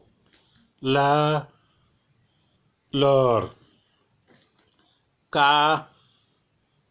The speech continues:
Kur. Guk. Awel karo. Na iwo na gach ke jam kur.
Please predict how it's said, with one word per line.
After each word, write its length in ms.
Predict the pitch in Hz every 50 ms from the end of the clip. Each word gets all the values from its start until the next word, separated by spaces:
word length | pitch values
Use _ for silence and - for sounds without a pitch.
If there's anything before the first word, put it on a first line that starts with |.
| _ _ _ _ _ _ _ _ _ _ _
Kur. 400 | - - 175 165 160 156 170 170 - - _ _ _ _ _ _ _ _ _ _ _ _ _ _ _ _ _ _ _ _ _ _ _ _ _ _ _ _ _ _ 131
Guk. 440 | 117 113 135 156 165 170 165 160 - - - _ _ _ _ -
Awel 320 | 170 180 160 160 165 160
karo. 340 | 165 175 147 127 107 92 78 - - _ _ _ _ _ _ _ _ _ _ _ _ _ _ _ _ _ _ _ _ _ _ -
Na 140 | 147 170 180
iwo 200 | 175 180 190 196 196 196 - _ _ _ _ _
na 100 | 131 135 131 123
gach 260 | 147 147 156 170 190 185 - _
ke 100 | - 156 143 131
jam 220 | 135 131 127 123 127 131 131 - _ _
kur. 220 | - 151 135 117